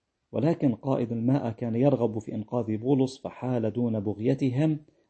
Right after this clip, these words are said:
وأمر الذين يحسنون السباحة أن يلقوا بأنفسهم قبل غيرهم في الماء ويخرجوا إلى البر."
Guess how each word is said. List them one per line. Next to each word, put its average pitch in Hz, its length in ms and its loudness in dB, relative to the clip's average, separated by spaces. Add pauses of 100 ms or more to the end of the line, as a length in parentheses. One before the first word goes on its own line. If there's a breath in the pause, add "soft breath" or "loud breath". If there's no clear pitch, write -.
وأمر 117 440 2
الذين 110 420 -2
يحسنون 110 720 -2
السباحة 107 640 -4
أن 107 100 -2
يلقوا 123 280 2
بأنفسهم 135 800 -2 (1160)
قبل 117 320 0 (240)
غيرهم 120 560 2
في 110 140 -8
الماء 113 380 -2
ويخرجوا 107 640 -4
إلى 107 180 -4
البر." 92 280 -6